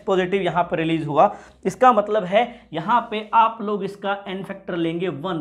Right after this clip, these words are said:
प्लीज ध्यान रखना, रिएक्शन दे रखा हो तो। यदि रिएक्शन नहीं दे रखा है, सीधा सीधा किसी ने पूछा,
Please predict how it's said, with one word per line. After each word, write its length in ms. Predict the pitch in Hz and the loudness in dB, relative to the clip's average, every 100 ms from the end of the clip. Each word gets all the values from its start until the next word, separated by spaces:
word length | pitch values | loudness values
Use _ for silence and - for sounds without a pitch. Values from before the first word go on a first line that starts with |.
| - | -8
प्लीज 360 | 175 190 202 156 | -6 -4 -4 -4
ध्यान 220 | 156 165 | -4 -4
रखना, 280 | 165 175 185 202 - _ _ | -4 -2 -2 -4 -10 _ _
रिएक्शन 460 | 175 214 - 269 247 | -2 0 0 0 2
दे 120 | 196 | 2
रखा 240 | 175 - 180 | 2 0 0
हो 180 | 170 160 | 0 -4
तो। 360 | - 202 - - _ _ - | -4 -4 -4 -20 _ _ -6
यदि 120 | 247 | -4
रिएक्शन 360 | 240 240 262 | -4 2 2
नहीं 220 | 202 196 208 | 2 -4 0
दे 100 | 185 | 0
रखा 200 | 180 202 | 0 -4
है, 60 | |
सीधा 280 | 202 202 196 | -4 -2 -2
सीधा 200 | 185 185 | -2 -4
किसी 200 | 180 175 | -4 -4
ने 80 | 185 | -8
पूछा, 380 | 180 165 185 214 | -8 -2 0 0